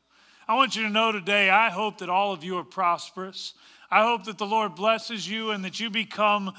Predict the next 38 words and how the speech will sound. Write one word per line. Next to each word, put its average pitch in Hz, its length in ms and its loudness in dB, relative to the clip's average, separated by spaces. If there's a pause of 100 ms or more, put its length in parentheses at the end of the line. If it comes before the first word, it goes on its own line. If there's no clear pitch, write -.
(140)
some 226 220 -4
of 220 80 0
the 214 60 0
most 196 320 -2
prosperous 220 640 0
people 196 640 -6
ever 196 240 -2
to 196 160 -10
have 160 160 -8
walked 170 340 -6
the 165 80 -16
face 156 360 -12
of 151 80 -16
the 139 160 -16
earth. 120 340 -18 (680)
But 180 120 -6
having 214 420 4
prosperity 190 800 -2
does 156 300 -12
not 175 360 -4 (200)
make 165 360 -8
everything 160 540 -10
good 147 340 -10
in 139 280 -18
your 135 180 -18
life. 123 640 -12 (380)
Prosperity 175 1080 -2
is 143 200 -12
fragile. 151 640 -6 (720)
I 196 80 8
have 214 100 6
a 202 80 -2
friend 214 480 0
who 185 380 -4 (240)
pastors 208 500 6
another 208 340 2
Wesleyan 196 540 0
church. - 640 -4